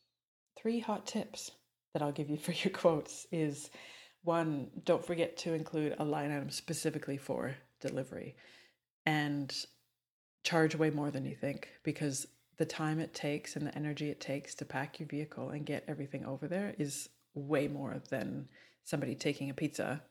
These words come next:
putting it into a pizza box and putting it in the back of the car. So I would highly encourage you to just keep increasing your delivery cost, um, simply because you also have to cover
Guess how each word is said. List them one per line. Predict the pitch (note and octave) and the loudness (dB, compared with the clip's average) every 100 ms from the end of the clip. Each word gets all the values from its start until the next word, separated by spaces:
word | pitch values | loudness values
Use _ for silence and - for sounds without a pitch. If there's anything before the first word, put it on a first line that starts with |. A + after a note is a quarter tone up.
| - | -2
putting | D3+ C#3 | 0 0
it | C3+ | 0
into | D3 - C#3 | 0 0 0
a | C3+ - _ _ _ _ - | 0 -6 _ _ _ _ 0
pizza | D#3+ - | 0 2
box | - D3 - | -2 -2 -2
and | C#3+ | -4
putting | C#3+ C#3+ C#3+ | 0 -2 0
it | C3+ | -4
in | - | -6
the | |
back | - - - | -4 -4 -6
of | |
the | - | -8
car. | - - B2 - - - - - | -6 -6 -6 -12 -20 -18 -20 -20
So | - C#4+ C4+ - - _ _ _ - | -2 0 2 -2 -10 _ _ _ -6
I | D3+ D3+ | 0 2
would | D3+ D3 | 4 4
highly | D#3 D3+ | 4 4
encourage | D3 - C#3 C#3 | 0 0 -2 0
you | C#3+ | -2
to | C#3 C#3 | -2 -4
just | A#2 - - - _ | -4 -4 -6 -8 _
keep | - G3 | 0 2
increasing | F#3+ F3+ F3+ F3+ E3 | 4 2 0 0 0
your | |
delivery | D#3 D3+ D3 E3 | 2 0 0 -2
cost, | F3+ F3+ A3+ - - - | 0 -2 -2 -6 -6 -4
um, | C#3+ C#3 - | -4 -4 -8
simply | - D#3+ D3 | -2 0 2
because | D3 D3+ D#3 C#3+ | 0 0 0 0
you | D3 | 2
also | D3 C#3+ D3+ | 0 0 -2
have | C#3+ | -2
to | D3+ | -4
cover | - D3 C#3+ C#3+ C#3+ | -4 -2 -2 -2 -2